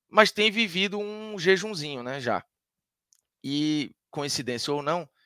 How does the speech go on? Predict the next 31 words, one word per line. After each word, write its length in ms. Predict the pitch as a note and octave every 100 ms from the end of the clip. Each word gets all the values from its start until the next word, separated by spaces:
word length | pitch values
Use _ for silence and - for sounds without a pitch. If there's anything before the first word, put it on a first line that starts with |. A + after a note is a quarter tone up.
| -
esse 220 | B2 B2+
jejum 360 | C3+ C#3 A#2 B2
do 140 | C#3+
Haaland 540 | B2 C3+ D#3 F2 F#2 - _ _ _ _ _ _ _ _
coincide 600 | G2+ C#3 - E3 C#3+ -
com 200 | D3 C#3+
o 40 |
momento 720 | D3 C3+ B2+ C3 - D#3+ D#3+ _ _ _ _ -
em 120 | C3
que, 420 | - C3+ C3 A#2+
em 120 | B2 C3
alguns 340 | B2+ C3 E3
jogos, 420 | C#3+ C3 A#2 A2
o, 340 | A#2 A#2 A2+ G#2
o, 400 | - - A2 -
o 40 |
City 300 | A2+ - A#2
até 480 | A2+ - D3 D3+ B2 - _ _ _ _ _ -
venceu, 500 | A#2+ D3+ - D#3 C3+
mas 140 | B2+
não 100 | B2+
foi 180 | - C3
soberano, 600 | - C#3+ F3+ F#3 G#3 G3+
e 40 |
em 120 | G3
outros 240 | F3 F#3 -
nem 180 | F3+ F#3+
venceu, 380 | G3 - C#3
como 140 | A#2 A#2
aconteceu 400 | B2 B2 - A#2+
contra 420 | - A2+ B2+ A2+